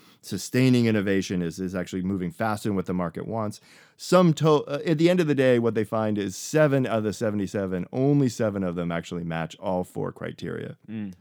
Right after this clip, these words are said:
Speaker 1: So they raise some concerns that, that, uh, that when it's generalized to these, these concrete examples, which are so powerful and, and certainly captures something really very real about the world, that it doesn't hold up as strongly.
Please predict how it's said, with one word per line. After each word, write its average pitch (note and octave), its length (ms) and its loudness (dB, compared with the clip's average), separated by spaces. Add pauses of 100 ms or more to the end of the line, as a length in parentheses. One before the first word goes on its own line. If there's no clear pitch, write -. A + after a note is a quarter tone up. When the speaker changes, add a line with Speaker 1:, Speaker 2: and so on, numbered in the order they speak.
(300)
Speaker 1:
So F3+ 120 0
they E3+ 80 4
raise D#3+ 220 4
some C#3+ 140 2
concerns A2 460 0
that, F2 260 -2
that, E2+ 200 -2
uh, E2 280 -4 (420)
that G#2+ 180 2
when A#2+ 360 2
it's B2+ 120 0
generalized G2+ 600 2
to G2 40 -8
these, F2 260 -4
these F#2 200 -6
concrete G2+ 380 -6
examples, F2 500 -6
which G#2+ 140 -6
are C3+ 60 -2
so F3 300 -4
powerful C3+ 520 -4
and, F#2 140 -6 (220)
and C3+ 160 -4
certainly E3 440 -2
captures A2 420 -6
something F#2+ 300 -6
really F#2 280 -2 (480)
very C3 300 6
real A#2 320 2
about F2+ 240 -4
the F2+ 60 -6
world, G#2 520 -2 (560)
that A#2 160 0
it G#2 80 -2
doesn't G#2 280 0
hold F2 240 -2
up D#2+ 160 -8
as - 80 -14
strongly. - 400 -14